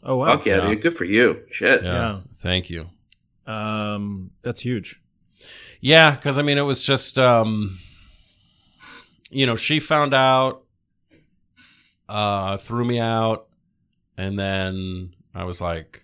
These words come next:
Speaker 3: I gotta, I needed a new life 'cause the old life wasn't working.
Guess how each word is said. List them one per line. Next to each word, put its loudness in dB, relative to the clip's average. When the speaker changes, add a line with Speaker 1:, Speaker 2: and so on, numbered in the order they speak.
Speaker 3:
I -8
gotta, -8
I 6
needed 2
a -2
new -2
life -2
'cause -8
the -8
old -4
life 0
wasn't -6
working. -8